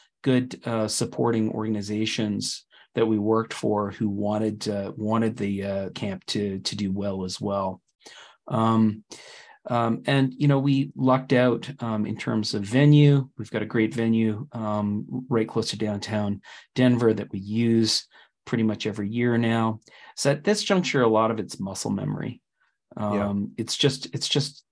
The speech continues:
Speaker 1: repeating, repeating the same patterns. Um, although covid did kind of, uh, you know, knock that on its heels in a lot of ways, but we
Speaker 2: Mm-hmm.
Speaker 1: didn't stop, right? We, we kept going, going. And I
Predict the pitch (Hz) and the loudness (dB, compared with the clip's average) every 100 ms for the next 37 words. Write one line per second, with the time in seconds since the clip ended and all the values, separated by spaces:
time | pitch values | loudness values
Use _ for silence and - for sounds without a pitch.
0 | 147 - _ - 120 - 160 156 139 123 | -14 -14 _ -4 -4 -2 0 4 6 6
1 | 127 127 127 147 143 117 - 113 107 - | 4 -2 -2 2 2 2 0 -2 -4 -2
2 | 104 110 151 175 180 - _ _ _ _ | -2 -2 -2 -4 -6 -10 _ _ _ _
3 | - 120 113 123 - 127 127 - 151 139 | -8 0 0 2 2 2 2 6 6 6
4 | 123 120 117 113 - - 113 110 104 - | 2 0 -2 -2 -8 -4 -2 -2 -4 -10
5 | _ _ _ _ _ _ _ _ _ _ | _ _ _ _ _ _ _ _ _ _
6 | _ 110 107 123 110 110 120 110 113 113 | _ -10 -4 -2 0 0 2 2 2 2
7 | 107 104 98 - - 120 110 104 101 95 | 2 0 -4 -6 0 2 2 0 -6 -6
8 | 95 95 - 90 - - - - - - | -8 -8 -8 -8 -8 -10 -14 -20 -20 -20
9 | _ - 170 151 139 151 170 151 170 - | _ 4 4 4 4 6 6 4 4 4
10 | - - - 135 151 147 147 - 160 175 | 0 -10 -6 -4 -2 -2 -2 -2 -2 -2
11 | 151 - 135 117 113 127 117 98 104 117 | -4 0 0 0 2 2 2 0 -6 -6